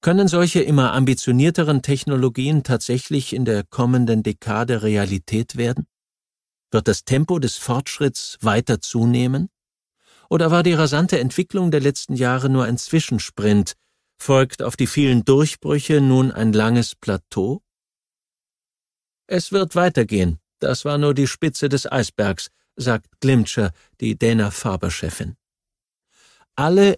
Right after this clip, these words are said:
individualisierten Krebsmedikamente der Welt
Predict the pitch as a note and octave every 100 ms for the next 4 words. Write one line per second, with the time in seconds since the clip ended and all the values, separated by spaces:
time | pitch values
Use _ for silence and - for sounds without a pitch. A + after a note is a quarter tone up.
0 | - D#3+ D3+ C#3 B2 G#2+ A2+ A2 D3+ D#3+
1 | D3+ A#2+ C#3 E3 - D#3+ D3 C#3+ C3+ C3
2 | C3 B2+ A2+ G2+ B2 F3 G#3